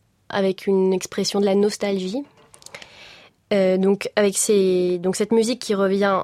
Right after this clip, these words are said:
euh, plusieurs reprises dans le film. Et aussi, finalement, j'en ai peu parlé, mais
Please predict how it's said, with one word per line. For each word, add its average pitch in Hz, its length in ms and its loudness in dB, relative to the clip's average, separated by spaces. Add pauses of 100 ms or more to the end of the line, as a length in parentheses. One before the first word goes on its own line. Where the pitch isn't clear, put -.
euh, 175 240 0
plusieurs 208 320 -2
reprises 202 260 -2
dans 185 100 0
le 185 60 2
film. 320 580 -2 (580)
Et 247 120 6
aussi, 240 240 0
finalement, 240 500 4
j'en 220 160 2
ai 196 100 4
peu 220 180 0
parlé, 269 400 2
mais 214 240 2